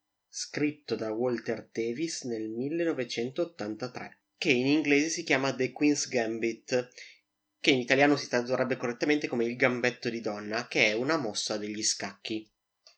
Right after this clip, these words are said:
che ora non vi so dire perché io non sono un esperto di scacchi come, come vi stavo già dicendo. La serie inizia negli anni cinquanta, siamo negli Stati Uniti, e la piccola Beth rimane orfana dopo un incidente stradale.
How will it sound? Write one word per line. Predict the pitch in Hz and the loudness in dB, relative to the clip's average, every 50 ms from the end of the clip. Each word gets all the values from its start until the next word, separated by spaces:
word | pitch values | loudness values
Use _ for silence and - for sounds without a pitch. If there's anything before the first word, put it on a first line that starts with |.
| _ _ | _ _
che | - 147 | 4 6
ora | 117 110 110 113 | 6 6 4 2
non | 113 110 107 | 0 0 -2
vi | 101 104 | -4 -4
so | 101 - 113 107 | -4 -4 -4 -4
dire | 113 110 110 104 104 | -2 0 -2 -2 -2
perché | 104 117 110 - 113 | -4 -6 -4 -2 -2
io | 113 110 | -2 -2
non | 110 107 104 | -2 -4 -6
sono | - - 117 107 107 | -4 -4 -2 -4 -2
un | 110 | -4
esperto | 113 113 - - 117 117 - | -6 -6 -2 -2 -2 0 2
di | 120 117 | 0 0
scacchi | 113 - - 117 110 - 107 | 0 0 -2 -4 -4 -4 -10
come, | - - 107 113 110 110 107 107 110 107 - _ - - - - - - - _ _ | -8 -6 -4 -4 -2 -2 -2 -4 -6 -8 -10 _ -20 -20 -20 -20 -20 -20 -20 _ _
come | - 135 127 123 | -2 2 2 2
vi | 117 120 127 | 2 0 -4
stavo | - - 123 113 117 | -2 -2 0 0 0
già | 113 127 120 | 0 -2 -2
dicendo. | 113 - - - - 92 90 98 101 107 101 - _ _ _ _ _ _ _ _ _ | -2 -4 -6 -6 -6 -4 -6 -8 -10 -10 -12 -14 _ _ _ _ _ _ _ _ _
La | - 170 165 | 0 0 2
serie | - - 196 196 220 | 4 4 6 6 8
inizia | 208 185 165 - 170 | 6 6 6 4 4
negli | 156 151 143 143 | 4 6 6 6
anni | 147 147 143 135 | 6 6 4 2
cinquanta, | - - 135 120 120 - 104 - - 101 98 - 104 107 | 0 -2 -2 -2 -4 -8 -10 -10 -10 -14 -14 -12 -10 -8
siamo | - - 151 139 139 135 | -4 -2 0 2 2 2
negli | 120 110 107 | 2 0 -2
Stati | 107 - - 98 - - 98 | -4 -4 -6 -6 -6 -8 -10
Uniti, | 98 98 - - - _ - - - _ _ - _ - - - _ | -10 -10 -12 -14 -16 _ -14 -14 -14 _ _ -20 _ -20 -20 -20 _
e | _ - 214 | _ 0 2
la | 185 180 | 2 2
piccola | - 196 175 - 190 190 156 | 0 -2 -2 2 2 4 4
Beth | 139 139 143 - - | 4 2 2 2 2
rimane | 160 151 135 120 117 110 | 2 4 2 2 0 0
orfana | 107 104 107 - - 120 101 104 117 131 156 | -2 -4 -6 -6 -6 -6 -4 -4 -6 -6 -2
dopo | 196 196 - - 143 | 0 0 0 2 0
un | 135 | -2
incidente | 127 127 - - - 117 110 - 107 | -2 -2 -6 -4 -4 -4 -4 -4 -8
stradale. | - - - 113 107 101 95 90 90 98 101 104 _ | -8 -6 -4 -4 -4 -4 -4 -6 -6 -6 -8 -12 _